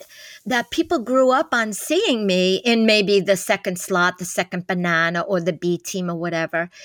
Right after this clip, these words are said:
And they wanted to push me up front like my third grade classmates. You know, they wanted to say,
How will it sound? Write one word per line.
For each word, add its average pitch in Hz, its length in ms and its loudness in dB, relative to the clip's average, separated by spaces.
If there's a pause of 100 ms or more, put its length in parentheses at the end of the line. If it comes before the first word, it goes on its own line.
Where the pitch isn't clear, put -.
(220)
And 226 200 0
they 269 100 2
wanted 294 380 -4
to 302 80 0
push - 400 -4
me 185 260 -4
up - 160 -10
front 370 320 0
like 233 240 -2
my 208 180 0
third 226 320 -2
grade 233 440 0
classmates. 226 840 -2
You 190 100 -4
know, 190 140 0
they 202 140 -2
wanted 196 240 -2
to 196 60 -10
say, 196 200 -2